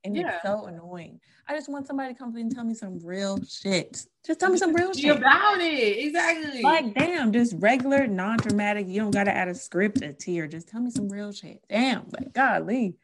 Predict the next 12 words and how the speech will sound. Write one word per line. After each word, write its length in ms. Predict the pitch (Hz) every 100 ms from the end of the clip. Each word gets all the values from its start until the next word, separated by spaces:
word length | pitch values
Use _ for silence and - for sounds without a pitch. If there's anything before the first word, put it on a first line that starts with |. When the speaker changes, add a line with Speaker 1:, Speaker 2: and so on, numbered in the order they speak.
| _ _ _ _
Speaker 2:
Literally. 360 | 190 - 247 -
Speaker 1:
Shit 80 | -
be 60 | - _ -
stressing 280 | 220 - 202
me 100 | 180
Speaker 2:
How 200 | 240 208
I 20 |
Speaker 1:
out. 100 | 165
Speaker 2:
feel 100 | 214
about 200 | 202 185
the 80 | 185
presidency. 580 | 202 190 185 185 170